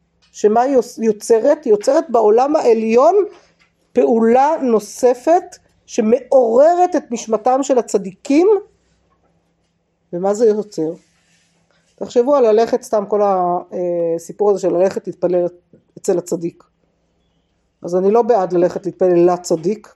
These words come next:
כי אנחנו פועלות רק לקדוש ברוך הוא. אבל יחד עם זאת, למה בכל זאת אנשים הולכים לרבי שמעון,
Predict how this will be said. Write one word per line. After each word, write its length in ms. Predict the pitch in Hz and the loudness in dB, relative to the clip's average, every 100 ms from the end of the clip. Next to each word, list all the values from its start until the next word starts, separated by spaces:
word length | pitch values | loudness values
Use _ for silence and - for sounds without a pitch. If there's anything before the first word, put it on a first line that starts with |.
| _ | _
כי 80 | |
אנחנו 200 | 165 170 | -8 -6
פועלות 280 | - 185 185 | -6 -4 -4
רק 260 | 170 180 180 | -4 -4 -6
לקדוש 400 | 160 165 160 - | -10 -8 -10 -10
ברוך 180 | 165 160 | -14 -8
הוא. 180 | 226 - _ _ _ _ _ _ _ _ _ _ _ 175 | -8 -8 _ _ _ _ _ _ _ _ _ _ _ -10
אבל 300 | 160 175 208 | -4 -4 -4
יחד 320 | 180 190 247 226 | -6 -4 -4 -4
עם 120 | 226 | -6
זאת, 380 | 220 339 339 - _ | -2 -2 -2 -12 _
למה 460 | 185 208 247 302 330 | 0 2 2 2 0
בכל 360 | 247 - 240 247 | 0 -2 -2 -2
זאת 160 | 254 | -2
אנשים 320 | 214 185 240 | -6 -4 -2
הולכים 460 | 233 220 - 226 185 | 0 -2 -2 -4 -2
לרבי 280 | 180 170 196 | -4 -4 -8
שמעון, 720 | - 220 196 175 175 165 165 | -8 -6 -4 -2 -2 -4 -8